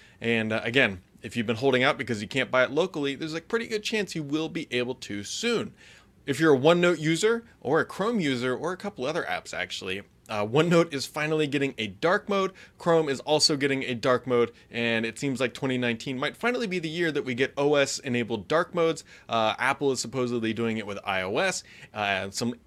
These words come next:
screenshots, some information have leaked about the next version of Android supporting it, so it looks like finally we will get system-wide dark modes. Windows ten has it, sort of. Um, it's not the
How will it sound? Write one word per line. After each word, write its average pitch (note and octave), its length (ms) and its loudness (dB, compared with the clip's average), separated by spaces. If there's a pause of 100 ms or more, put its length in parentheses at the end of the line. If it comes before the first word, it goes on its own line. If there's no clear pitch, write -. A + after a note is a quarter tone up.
(120)
screenshots, C#3 560 -2
some B2+ 140 -6
information A#2+ 480 -2
have G2+ 100 -8
leaked A2+ 220 -4
about G#2+ 160 -4
the A2+ 80 -6
next A2+ 180 -4
version A2 260 -6
of G2 200 -8
Android F3 400 -2
supporting D#3 340 -2
it, D3 160 -6
so - 80 -10
it - 80 -12
looks B3 220 -4
like G3+ 160 -6
finally F#3 680 -2 (320)
we D3+ 120 0
will D#3 120 2
get C#3 160 0
system-wide D3 600 -2
dark D#3 260 0
modes. D3 220 -2
Windows G3+ 360 -2
ten F3+ 280 -4
has D3+ 260 -4
it, C#3+ 160 -6 (140)
sort C#3 360 2
of. C#3+ 200 0 (320)
Um, A2+ 180 0
it's A#2+ 140 -4
not D3+ 120 -2
the C3 100 -4